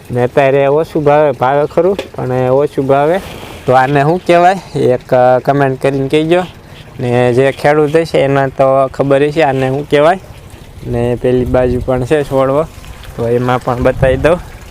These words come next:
તો ઝીણા ઝીણા નકરા ફળ આવ્યા છે, તો ખાવાની પણ મજા આવે, મીઠા, ખાટા મીઠા લાગે. તો જોઈ શકો તમે.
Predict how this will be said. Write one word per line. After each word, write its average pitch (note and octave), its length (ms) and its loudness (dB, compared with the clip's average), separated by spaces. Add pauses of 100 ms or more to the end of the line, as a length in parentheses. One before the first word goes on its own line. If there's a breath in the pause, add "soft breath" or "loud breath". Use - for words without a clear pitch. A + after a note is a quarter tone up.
(440)
તો A#2 340 -2
ઝીણા B2+ 300 0
ઝીણા B2 340 2
નકરા B2+ 380 0
ફળ B2+ 320 0
આવ્યા D3 260 2
છે, F3 180 0 (1120)
તો A2+ 460 -6
ખાવાની B2 380 0
પણ A#2+ 240 -4
મજા C3+ 320 0
આવે, D#3 220 0
મીઠા, B2+ 640 0
ખાટા B2+ 220 -2
મીઠા B2+ 300 0
લાગે. C3+ 360 0 (1080)
તો G#2+ 420 -8
જોઈ A#2+ 160 0
શકો B2 300 -2
તમે. C#3 340 -2